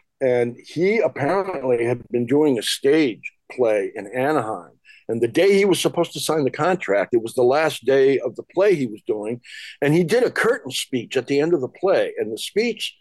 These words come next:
consisted of him condemning the part they wanted him to play, condemning, uh, um, everything about the script, and we shouldn't be making movies with racism in,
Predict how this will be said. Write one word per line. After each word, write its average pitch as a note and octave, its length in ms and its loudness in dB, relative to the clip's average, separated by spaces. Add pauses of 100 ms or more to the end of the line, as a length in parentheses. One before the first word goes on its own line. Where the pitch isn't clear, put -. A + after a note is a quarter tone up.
(280)
consisted D#3 580 0
of C3 140 2
him C3 420 2 (420)
condemning E3 840 2 (320)
the - 140 -2
part F3 420 -2
they F3 80 4
wanted E3+ 260 2
him E3+ 160 -2
to D3+ 80 -10 (100)
play, E3+ 400 4
condemning, D#3 760 -2 (360)
uh, A#2 600 2
um, A#2 120 -4
everything E3 280 0
about C#3 180 0
the - 80 -14
script, E3+ 600 -2
and G#2+ 180 -2
we G#2+ 80 -12
shouldn't E3 400 0
be C#3+ 100 -2
making C3+ 400 0
movies D#3 640 0 (400)
with A#2 220 -4
racism D#3 500 0
in, D#3 200 0